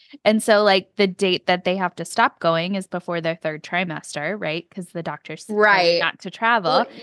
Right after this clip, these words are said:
Speaker 1: And then
Speaker 2: exactly.
Speaker 1: the day
Speaker 2: You
Speaker 1: that
Speaker 2: wouldn't
Speaker 1: they
Speaker 2: be
Speaker 1: can
Speaker 2: able to make it there <laughs>
Speaker 1: No.
Speaker 2: unless you drove.
Speaker 1: And then the day that they can go back is, like, what, three months? Normally people go three,
Speaker 2: Yeah.
Speaker 1: six months later, depending upon their,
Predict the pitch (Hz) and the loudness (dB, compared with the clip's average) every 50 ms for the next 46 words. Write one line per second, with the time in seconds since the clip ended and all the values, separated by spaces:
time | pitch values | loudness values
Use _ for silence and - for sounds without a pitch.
0 | 247 226 - - - 233 220 247 254 247 240 240 240 233 233 226 190 165 151 143 | -20 -20 -10 -6 -6 -2 0 0 2 4 4 4 4 2 2 0 0 0 0 0
1 | 127 120 208 - _ - 254 269 269 262 233 226 226 233 220 214 214 - - 254 | -2 -6 -10 -12 _ -14 -4 0 0 0 0 0 0 0 2 2 2 2 2 2
2 | 254 233 208 202 269 269 247 - - 233 233 247 262 269 311 - - 302 233 214 | 2 2 0 0 0 -2 -2 0 2 2 2 4 2 0 0 0 -2 -2 -2 -2
3 | 190 190 208 - - 190 - - - 185 190 - - - _ _ _ _ - 233 | -2 -2 -2 -2 -2 -2 -2 0 0 0 0 0 0 -4 _ _ _ _ -10 -2
4 | 240 254 294 359 359 285 202 180 170 165 175 214 214 214 226 226 - - - 240 | 0 2 4 6 6 4 4 2 0 0 -2 -2 -4 -6 -8 -10 -12 -14 -14 -12
5 | 220 214 208 - 190 185 208 226 208 - 101 202 269 - _ _ _ - 240 - | -12 -12 -10 -2 0 2 4 4 4 2 0 -2 -4 -14 _ _ _ -14 -14 -14
6 | _ _ - 226 254 254 254 254 254 254 254 254 311 262 233 262 - 254 269 262 | _ _ 0 2 2 4 4 2 2 2 4 4 2 2 2 0 0 0 2 2
7 | 262 269 254 269 262 247 240 - 233 226 220 226 - - - - 269 247 262 302 | 2 2 2 2 0 0 0 -2 0 0 0 -2 -4 -8 -8 -4 0 0 2 2
8 | 320 330 311 285 285 277 269 262 - _ _ _ - 220 202 202 196 208 180 175 | 2 2 2 2 2 2 0 -2 -4 _ _ _ 0 2 2 2 2 2 2 2
9 | 175 185 220 - - 208 202 202 - 196 180 175 175 170 - _ - 147 147 143 | 2 0 -2 -2 -2 -2 -2 -2 0 0 2 2 0 -2 -4 _ -6 -6 -4 -6
10 | - - _ _ - 202 202 202 208 196 196 190 196 196 190 185 - - - - | -6 -10 _ _ -4 -2 0 2 2 2 2 2 2 2 0 -2 -4 -8 -8 -4
11 | - 226 202 196 202 202 196 196 196 190 208 190 190 - 185 180 180 180 170 175 | -2 0 2 2 2 4 4 4 4 4 2 0 2 2 0 2 2 2 0 0
12 | - - 190 185 180 180 180 175 180 _ _ _ _ _ _ _ _ _ _ - | -2 -2 0 2 2 2 0 -2 -4 _ _ _ _ _ _ _ _ _ _ -2
13 | - 220 196 - - - 185 175 175 170 170 165 - - - 170 165 165 165 165 | 0 0 0 0 -2 0 2 2 2 2 0 -4 -6 -2 0 2 2 2 2 0
14 | 160 160 160 160 - - 196 196 233 196 180 180 180 180 - - 180 165 170 170 | 2 2 0 0 -2 -2 0 2 2 2 2 0 -4 -4 -4 -2 0 0 0 0
15 | 165 160 156 156 156 170 | -2 -2 -2 -4 -4 -6